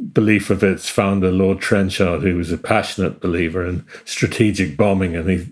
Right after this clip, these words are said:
he even thought fighter defences were a waste of time, that the only purpose of the R A F was to bomb the enemy. And w-, in that context, Coastal Command, uh, seriously neg-, neglected, and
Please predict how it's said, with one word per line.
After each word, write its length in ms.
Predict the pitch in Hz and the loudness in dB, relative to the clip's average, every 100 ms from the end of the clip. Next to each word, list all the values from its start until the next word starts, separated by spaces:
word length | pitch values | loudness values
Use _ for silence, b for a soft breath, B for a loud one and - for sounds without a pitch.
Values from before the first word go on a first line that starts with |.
| 285 | 2
he 280 | 120 123 | 4 4
even 220 | 110 98 95 | 2 0 0
thought 320 | - 101 - | 2 0 0
fighter 260 | 104 104 | 0 0
defences 600 | 95 101 101 107 110 98 | 0 0 2 0 0 0
were 160 | 90 85 | 2 0
a 40 | |
waste 340 | 78 87 85 - | 2 0 -2 -4
of 120 | 87 | 0
time, 340 | 98 85 80 - B B | 0 0 -2 -8 B B
that 260 | - 98 - | -2 -2 0
the 140 | 101 | 2
only 180 | 98 101 | 2 2
purpose 420 | 95 104 101 98 | 2 2 2 2
of 100 | 87 | 0
the 100 | 82 | 2
R 200 | 92 92 | 2 2
A 100 | 92 | 2
F 140 | 87 - | 0 -2
was 120 | - | -2
to 80 | - | 0
bomb 300 | 107 98 95 | 2 2 2
the 120 | 95 | 2
enemy. 360 | 95 98 90 87 B B B B - | 2 2 0 -4 B B B B 0
And 200 | 98 98 | 2 4
w-, 260 | 104 - 92 | 2 0 0
in 140 | 110 | 2
that 280 | 101 101 - | 2 0 0
context, 680 | - 101 92 92 82 - - _ - B B | 0 2 2 0 0 -8 -16 _ -20 B B
Coastal 400 | - 113 98 - | 2 2 2 0
Command, 520 | 92 107 95 92 90 92 | 2 2 2 2 2 2
uh, 220 | 90 85 | 2 -2
seriously 720 | - - - 110 104 92 - 95 | -8 0 2 4 2 0 0 0
neg-, 320 | 90 101 95 | 2 0 0
neglected, 560 | 95 104 101 - 95 | 2 4 2 2 -2
and 280 | 90 87 92 | 0 -2 -6